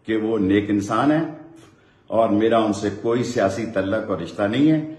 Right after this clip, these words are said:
ना मैं सूबे की सियासत करता हूं और इनको तकलीफ ये है कि परवेज इलाही को उन्होंने इस्तीफा क्यों दिया। मेरी तरफ से जो बातें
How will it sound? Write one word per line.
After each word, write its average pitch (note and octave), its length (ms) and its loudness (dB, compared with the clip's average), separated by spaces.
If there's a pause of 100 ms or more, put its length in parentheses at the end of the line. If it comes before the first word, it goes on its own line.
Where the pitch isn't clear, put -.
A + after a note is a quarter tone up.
(140)
ना A2 140 0
मैं G#2+ 140 -2
सूबे G2+ 320 -2
की G2 120 -6
सियासत G2 440 -4
करता B2+ 240 -2
हूं - 440 -2 (140)
और A2 200 0
इनको G#2+ 260 -4
तकलीफ C#3+ 540 0
ये G#2+ 160 2
है F2+ 400 -4 (340)
कि A#2 120 0
परवेज A2+ 440 0
इलाही G#2+ 220 2
को G2+ 120 -2
उन्होंने F#2+ 320 0
इस्तीफा F#2+ 360 -4
क्यों G2+ 220 -4
दिया। G#2+ 320 -4 (480)
मेरी B2 300 4
तरफ A#2+ 280 0
से A2+ 200 -4
जो G2 200 0
बातें A2+ 600 -2